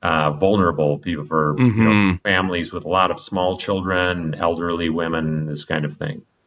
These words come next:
Speaker 2: Oh, makes perfect sense. So that is something that we do actually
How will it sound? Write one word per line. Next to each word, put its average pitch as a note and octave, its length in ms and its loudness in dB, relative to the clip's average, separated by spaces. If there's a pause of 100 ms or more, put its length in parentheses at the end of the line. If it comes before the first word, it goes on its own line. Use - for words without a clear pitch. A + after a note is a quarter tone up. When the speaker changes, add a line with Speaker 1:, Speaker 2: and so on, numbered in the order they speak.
(1160)
Speaker 2:
Oh, F#2 240 0
makes F#2+ 280 -2
perfect F#2+ 380 0
sense. G#2 240 4
So A2 80 0
that B2+ 160 2
is A#2+ 160 2
something A2 260 -4
that F#2 180 -6
we G2 160 -6
do F#2+ 420 -4
actually F2+ 560 -6